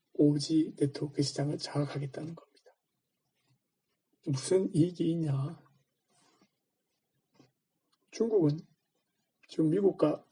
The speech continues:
대립하고 있죠. 패권을, 패권에 도전하고 있습니다. 근데 군사 전술 쪽으로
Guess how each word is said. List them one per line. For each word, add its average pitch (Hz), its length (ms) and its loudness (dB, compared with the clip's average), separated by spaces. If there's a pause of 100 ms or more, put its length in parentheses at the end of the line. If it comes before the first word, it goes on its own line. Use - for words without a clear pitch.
(280)
대립하고 156 480 0
있죠. 143 380 -4 (1500)
패권을, 170 580 0
패권에 - 300 -2
도전하고 151 460 0
있습니다. 147 560 -8 (1300)
근데 170 340 -2 (600)
군사 185 480 0
전술 147 400 -4
쪽으로 147 600 -4